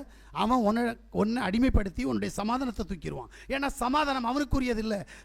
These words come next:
சந்தோஷம் அவனுக்குரியது இல்ல, விடுதலை அவனுக்குரியது இல்ல,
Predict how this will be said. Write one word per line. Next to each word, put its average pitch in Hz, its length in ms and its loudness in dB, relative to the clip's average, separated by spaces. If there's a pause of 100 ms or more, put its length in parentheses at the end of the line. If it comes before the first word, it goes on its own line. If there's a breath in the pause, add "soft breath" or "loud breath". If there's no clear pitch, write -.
(120)
சந்தோஷம் 277 600 4
அவனுக்குரியது 294 560 2
இல்ல, 247 120 0 (400 loud breath)
விடுதலை 302 360 4 (120)
அவனுக்குரியது 311 560 6
இல்ல, 240 100 4